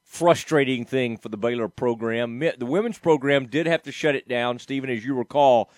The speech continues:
and missed at least a couple of games, maybe three. Uh, I'd have to look at that a little closer.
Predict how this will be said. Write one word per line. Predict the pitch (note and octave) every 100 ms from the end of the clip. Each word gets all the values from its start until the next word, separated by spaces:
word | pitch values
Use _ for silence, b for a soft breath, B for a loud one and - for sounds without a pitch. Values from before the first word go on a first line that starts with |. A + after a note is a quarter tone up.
| b b b
and | C3 C3
missed | C#3 E3+ - -
at | A#2+ A#2
least | B2+ G3 -
a | A#2+
couple | - D#3+ B2
of | G#2+
games, | A#2 A#2+ G#2+
maybe | A#2 D#3 E3+ A#2
three. | - A#2+ C3 G2+ B1+ B1 _ _ _ _ _ _ -
Uh, | F#2+ F#2+
I'd | F#2
have | G#2 C#3
to | C3
look | B2 -
at | A2 -
that | G#2 F2+
a | G#2
little | A#2 C3+
closer. | - C3+ A#2+ G#2 - B1+